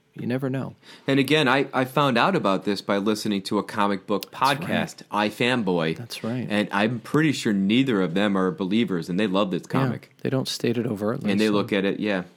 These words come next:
Speaker 2: Just so let's move to, to prayer.
Speaker 1: Indeed.
Speaker 2: Uh, I have something a little different for a prayer today. Uh, and this, it was when we, the reading, the part about conviction really inspired me. So I'm gonna read,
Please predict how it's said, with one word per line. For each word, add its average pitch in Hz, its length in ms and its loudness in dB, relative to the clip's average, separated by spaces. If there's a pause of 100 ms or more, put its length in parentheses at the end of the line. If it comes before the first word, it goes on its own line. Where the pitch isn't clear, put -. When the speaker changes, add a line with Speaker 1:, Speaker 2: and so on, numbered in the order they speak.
(200)
Speaker 2:
Just - 260 -14 (800)
so - 120 0
let's 208 220 2
move 226 180 4
to, 131 380 2
to 120 160 -6
prayer. 98 400 2
Speaker 1:
Indeed. 107 300 -6 (400)
Speaker 2:
Uh, 101 380 0 (680)
I 143 120 4
have 196 200 2
something 180 240 0
a 131 60 4
little 120 160 2
different 113 340 -2
for 98 140 0
a 92 60 0
prayer 92 300 0
today. 71 380 -8 (1120)
Uh, 95 260 -2
and 117 140 2
this, 170 180 0
it 131 240 4
was 127 200 0
when 151 140 2
we, 147 140 4
the 131 320 -2
reading, 170 300 2
the 127 80 0
part 202 200 0
about 165 260 0
conviction 104 680 -2
really 95 420 0
inspired 90 540 -2
me. 80 180 -4
So - 320 -4
I'm 185 140 0
gonna 202 180 2
read, 110 500 2